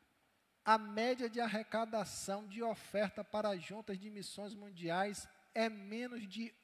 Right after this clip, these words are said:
um real por cristão. Menos de um real por cristão. Tem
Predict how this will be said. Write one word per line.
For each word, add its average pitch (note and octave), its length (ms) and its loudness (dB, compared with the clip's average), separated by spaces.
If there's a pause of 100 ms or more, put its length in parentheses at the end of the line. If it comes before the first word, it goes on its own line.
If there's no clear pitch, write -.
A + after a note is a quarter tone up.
um C4 160 -10
real G3+ 800 0
por G#3 160 -2
cristão. D3 560 -10 (2250)
Menos B3+ 920 -2
de G3 180 -8
um B3+ 120 -6
real G#3 640 0 (440)
por A3+ 220 -2
cristão. - 520 -10 (2500)
Tem G3+ 340 -2